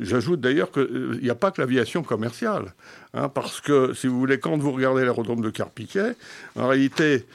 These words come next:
il y a, oh, des mouvements commerciaux, il y en a trois mille neuf cent soixante et onze,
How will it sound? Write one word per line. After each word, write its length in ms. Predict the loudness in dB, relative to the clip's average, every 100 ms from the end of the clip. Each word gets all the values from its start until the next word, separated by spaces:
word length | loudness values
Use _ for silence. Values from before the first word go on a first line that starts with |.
| -20 -20 -6
il 120 | -2
y 20 | 0
a, 140 | -2
oh, 160 | 0 0
des 140 | 2
mouvements 720 | 2 4 2 2 4 4 0 -8 -4
commerciaux, 640 | 2 4 2 0 2 2 0
il 80 | 0
y 20 |
en 80 | 0
a 60 | 0
trois 220 | 0 0
mille 200 | 2 2
neuf 140 | 2
cent 140 | 0 -2
soixante 360 | -2 -6 -4
et 80 | -4
onze, 300 | -2 -2 -6